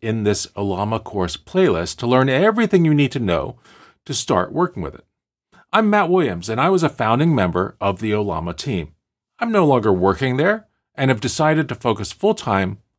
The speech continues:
on my YouTube channel. So if you like content like this, be sure to like and subscribe to stay up to date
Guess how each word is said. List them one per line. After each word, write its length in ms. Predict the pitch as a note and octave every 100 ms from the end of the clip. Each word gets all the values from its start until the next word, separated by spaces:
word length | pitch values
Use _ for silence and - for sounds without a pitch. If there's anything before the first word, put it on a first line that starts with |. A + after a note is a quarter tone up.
| -
on 100 | G#2
my 120 | F#2
YouTube 380 | E2+ E2 - D#2+
channel. 400 | - F2 D2+ - _ _ _ - _
So 220 | - F3
if 120 | D#3
you 140 | D#3+ C3+
like 280 | C3+ E3+ -
content 480 | - D#3 D#3 E3
like 260 | C3 C#3 -
this, 280 | G2+ A#2+ -
be 240 | - C3+
sure 360 | D#3 - B2 C3+
to 100 | D3+
like 280 | A2 G2+ -
and 120 | C#3+
subscribe 680 | F#3+ F3+ - E2+ E2 F2 _ _ _ _ -
to 80 | -
stay 300 | - F2 E2
up 200 | B2 -
to 100 | C#3
date 400 | G2+ F#2+ -